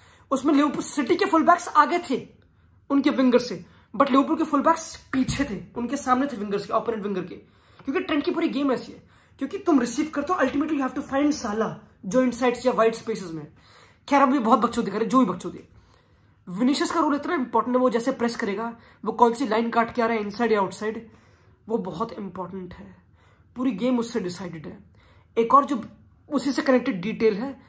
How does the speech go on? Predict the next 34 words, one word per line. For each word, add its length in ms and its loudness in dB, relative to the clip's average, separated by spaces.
क्या 100 2
फेदे 280 2
वालवेर्दे 400 2
start 280 -4
करे 180 -2
या 60 2
रोड्रिगो? 500 -6
फेदे 220 4
वालवेर्दे 560 4
any 300 4
day, 360 4
उसको 260 0
start 380 2
कराओ, 360 4
not 200 6
only 220 -2
intensity, 560 -2
but 120 2
क्योंकि 220 0
Vinicius 400 0
वहां 180 2
प्रेस 200 0
करने 200 -4
जाएगा, 400 -6
पूरी 160 2
team 200 0
एक 120 -4
तरफ 140 -2
shift 260 -8
होगी। 220 -8
फेदे 160 4
वालवेर्दे 680 4
is 180 0
more 480 8